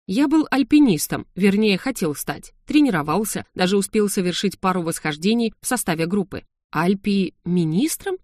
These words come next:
переспросила я. «Скалолазом», пояснил он. Но оказалось, что вне гор не так много профессий для тех, кто не хотел ничему учиться. Он перевел взгляд на противоположную сторону улицы.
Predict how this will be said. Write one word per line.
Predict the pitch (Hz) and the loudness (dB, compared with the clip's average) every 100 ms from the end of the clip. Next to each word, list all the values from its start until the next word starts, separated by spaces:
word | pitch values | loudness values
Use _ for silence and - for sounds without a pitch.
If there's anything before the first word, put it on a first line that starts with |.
| - | -4
переспросила | 233 233 - 214 - 202 | -2 -2 -2 -4 -2 -2
я. | 190 185 160 _ _ _ _ - | 0 -2 -6 _ _ _ _ -10
«Скалолазом», | - 190 190 190 190 156 131 - - | -4 -2 0 2 0 -2 -6 -10 -6
пояснил | 156 151 165 151 147 | -4 -4 -4 -4 -4
он. | 135 - _ - | -6 -10 _ -6
Но | 277 339 | -2 0
оказалось, | 240 208 240 254 | 2 2 0 0
что | - 180 | 0 2
вне | 202 185 | 2 2
гор | 165 196 | 0 -2
не | 233 175 | 0 -2
так | 170 202 | -4 -4
много | 240 226 185 | -2 -2 -4
профессий | 151 - 151 156 | -6 -4 -4 -4
для | 147 143 | -4 -4
тех, | - 226 - | -2 -4 -6
кто | - 277 | -2 0
не | 226 | 2
хотел | 208 - 165 | 0 -4 -4
ничему | 156 151 160 156 | -4 -4 -2 -2
учиться. | 143 - 151 - - _ - | -2 -6 -12 -14 -18 _ -8
Он | 277 226 | -4 2
перевел | 202 170 160 | 2 2 0
взгляд | 156 156 175 220 | -2 -4 -4 -4
на | 220 | -4
противоположную | 196 147 156 147 156 165 185 196 | -6 -8 -8 -8 -6 -4 -2 -2
сторону | - 147 147 151 | -4 -6 -4 -4
улицы. | 160 151 - - | -6 -8 -8 -12